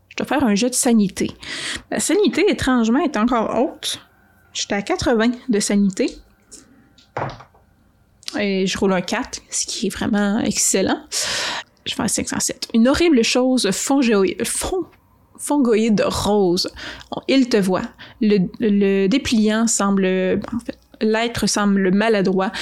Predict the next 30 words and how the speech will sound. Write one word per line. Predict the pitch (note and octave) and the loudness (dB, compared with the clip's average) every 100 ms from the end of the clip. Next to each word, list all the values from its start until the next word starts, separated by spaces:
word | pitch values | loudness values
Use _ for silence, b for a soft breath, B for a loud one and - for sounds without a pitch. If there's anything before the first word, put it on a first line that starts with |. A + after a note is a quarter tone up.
| B B | B B
Il | G#3+ | 0
s'éloigne | A3 G#3+ A3 A3+ | 2 2 2 0
pendant | G3 F#3+ G3+ | 0 0 0
que | A3 G3 | 0 0
vous | F#3 F#3 | 2 0
vous | E3+ | 0
précipitez | C4+ - - - | 0 0 -2 -2
dans | A3+ | 0
les | |
forêts | F#3+ G3 E3+ | 2 0 -2
profondes. | - - F#3 - - B3+ - - | 0 0 0 -2 -2 -4 -6 -4
Peut-il | G3+ C4+ | 0 2
vous | C4 | 2
suivre | - D4+ E4+ | 2 2 2
à | F4 | 0
travers | C#4 C4 B3+ | 2 2 2
la | B3 | 2
barrière ? | A3 A3+ A3+ E4 C4+ - - B B B B B - _ _ - | 4 2 2 0 0 -4 -10 B B B B B -18 _ _ -6
Soudain, | - - F4 A3+ C#4+ - B - | -2 2 4 4 2 -2 B 0
vous | A3 | 2
arrivez | A3+ A3+ | 2 2
à | C#4 | 2
l'entrée | B3+ G#3+ - | 2 2 2
d'une | A#3+ G3 | 2 2
grotte. | - G3 - - - | 0 -2 -4 -14 -10
Ces | - G#3+ | -2 0
rochers | G#3 - G#3+ | 0 0 0
feutrés | - D4 B3 C4 | 0 0 0 2
de | A#3 | 4
mousse | G3+ G#3+ A#3 | 4 4 2